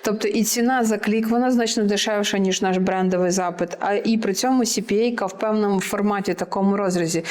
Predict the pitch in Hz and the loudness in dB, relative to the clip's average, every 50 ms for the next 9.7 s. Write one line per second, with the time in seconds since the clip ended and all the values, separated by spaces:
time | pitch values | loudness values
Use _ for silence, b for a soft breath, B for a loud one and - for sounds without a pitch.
0 | B B B B B B 214 202 220 196 190 202 196 208 226 269 269 254 262 262 | B B B B B B -2 0 2 2 2 2 2 2 2 2 2 2 2 0
1 | 220 214 - - - - - - 202 190 185 - - 202 208 214 214 214 208 208 | 0 -2 -2 -6 -12 -8 -4 -2 0 0 0 0 0 2 2 2 2 2 2 0
2 | 208 190 180 175 160 - - 277 254 - - - 320 339 370 339 - - - 214 | 0 0 -2 -4 -4 -4 -4 -4 -4 -2 -2 -2 0 0 0 -2 -2 -2 -2 0
3 | 202 208 240 262 262 233 214 185 180 185 202 220 226 220 220 214 185 - 190 185 | 2 2 2 2 2 0 0 -2 -2 0 0 2 2 2 0 0 -2 -4 -4 -4
4 | 180 190 170 156 160 165 - 170 180 202 202 190 196 175 - - 143 143 147 - | -2 -2 -2 -2 -2 -2 -2 0 0 2 2 2 0 0 0 -2 -2 -2 -2 -2
5 | - - - B B B B B B B B B B 202 196 190 185 180 180 180 | -4 -6 -6 B B B B B B B B B B -2 0 0 0 0 -2 -2
6 | - 247 247 240 254 302 294 277 - - - 240 226 220 208 196 - 214 220 240 | -2 -2 -2 0 0 0 0 -2 -2 -2 -2 -2 0 0 0 0 0 0 0 0
7 | 254 247 262 269 269 277 247 226 226 214 196 - - 208 202 196 185 196 226 233 | 0 0 0 0 2 2 2 2 2 2 0 0 0 0 0 0 -2 -2 -2 -2
8 | 233 226 214 185 185 - - 196 180 175 170 - - 185 196 190 - - - 208 | -2 -2 -2 -2 -2 -2 -2 -2 -2 -2 -2 0 0 0 0 0 -2 -2 -4 -4
9 | - - 214 208 220 220 214 202 202 190 185 180 208 | -2 -2 -2 -2 0 0 0 2 2 2 2 0 0